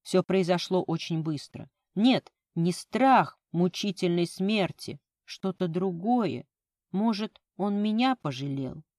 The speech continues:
Хотел показать, что мы с шейхом старались не зря, надеялся выиграть немного времени. В искренность его обращения поверить сложно, разве что контузия во время взрыва. Я не врач, не психолог,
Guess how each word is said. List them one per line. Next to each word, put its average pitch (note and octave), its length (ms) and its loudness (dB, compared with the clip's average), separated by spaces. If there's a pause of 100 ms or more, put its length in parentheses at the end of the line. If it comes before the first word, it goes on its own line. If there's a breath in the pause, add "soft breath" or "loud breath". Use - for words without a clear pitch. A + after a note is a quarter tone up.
(220)
Хотел B3+ 400 2
показать, A#3+ 600 2
что - 240 -2
мы A#3 220 4
с - 40 -2
шейхом B3 560 0
старались A3 680 2
не G#3+ 120 -2
зря, A3+ 460 2 (300)
надеялся G#3+ 680 4
выиграть G#3+ 540 2
немного G3 520 0
времени. F3 680 -4 (480)
В F3 200 0
искренность A#3+ 600 2
его A3+ 300 2
обращения G#3 840 0
поверить G#3 480 0
сложно, F3 640 -4 (400)
разве B3+ 400 4
что C4+ 240 0
контузия C4 680 0
во D3 140 0
время C#3+ 320 -4
взрыва. C3 520 -8 (520)
Я D4 220 4
не C4 120 6
врач, G#3 500 -2
не D3+ 140 -4
психолог, - 760 -6